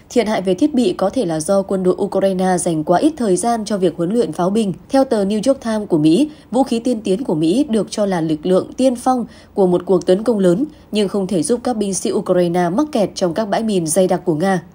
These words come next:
Khi bị mắc kẹt trong các bãi mìn khổng lồ của Nga, quân Ukraine tiến thoái lưỡng nan.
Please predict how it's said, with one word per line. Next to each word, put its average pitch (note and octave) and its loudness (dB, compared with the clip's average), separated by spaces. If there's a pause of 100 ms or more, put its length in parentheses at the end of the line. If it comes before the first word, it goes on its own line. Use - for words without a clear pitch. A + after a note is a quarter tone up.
Khi C4+ 2
bị A#3 0
mắc D4+ 0
kẹt A3 2
trong F#3+ -2
các A#3+ 0
bãi G#3+ -2
mìn G#3+ 0
khổng E3+ 0
lồ E3+ 4
của E3 0
Nga, G#3 -2 (220)
quân G#3+ 2
Ukraine F#3+ 0
tiến F3+ 2
thoái F#3+ -2
lưỡng G3+ -2
nan. G3+ -2